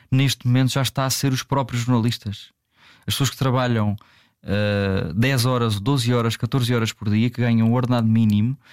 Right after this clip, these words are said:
e que não conseguem pagar uma renda de uma casa de setecentos euros. Portanto, e essas pessoas já estão a ser o pro-, o foco do problema,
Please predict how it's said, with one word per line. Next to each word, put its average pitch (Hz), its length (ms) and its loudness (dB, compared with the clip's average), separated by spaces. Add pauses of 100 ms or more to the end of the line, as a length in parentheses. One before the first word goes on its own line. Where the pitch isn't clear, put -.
(460)
e 127 80 0
que 135 140 -2
não 143 120 4
conseguem 139 460 0
pagar 139 320 0
uma 143 160 2
renda 139 240 2
de 135 60 0
uma 139 120 2
casa 135 300 -2
de - 80 -14
setecentos 135 460 -4
euros. 127 500 -2 (580)
Portanto, 107 240 -4
e 143 200 -4 (100)
essas 165 300 0
pessoas 156 320 -2
já 160 80 2
estão 160 220 0
a - 20 2
ser 160 180 0
o 151 40 0
pro-, 151 220 -2
o 143 160 2
foco - 340 -4
do 147 100 0
problema, 127 560 0